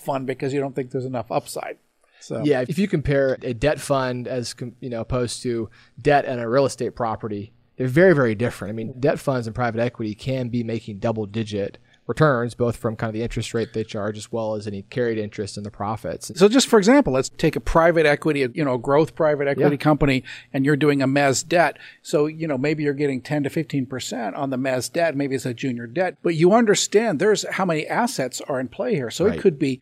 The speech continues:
Speaker 1: your debt is a hundred percent secured by the building that they own.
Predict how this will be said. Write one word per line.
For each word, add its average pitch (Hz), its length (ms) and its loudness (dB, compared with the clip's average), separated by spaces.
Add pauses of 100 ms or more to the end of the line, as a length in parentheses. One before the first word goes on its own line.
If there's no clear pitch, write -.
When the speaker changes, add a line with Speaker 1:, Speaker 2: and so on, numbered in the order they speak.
Speaker 1:
your 254 220 2
debt 151 220 4
is 139 120 0
a 139 100 -6
hundred 202 280 0
percent - 320 -6
secured 151 640 2 (360)
by 170 140 4
the 147 100 2
building 151 680 4
that 120 180 -6
they 123 160 2
own. 117 440 -6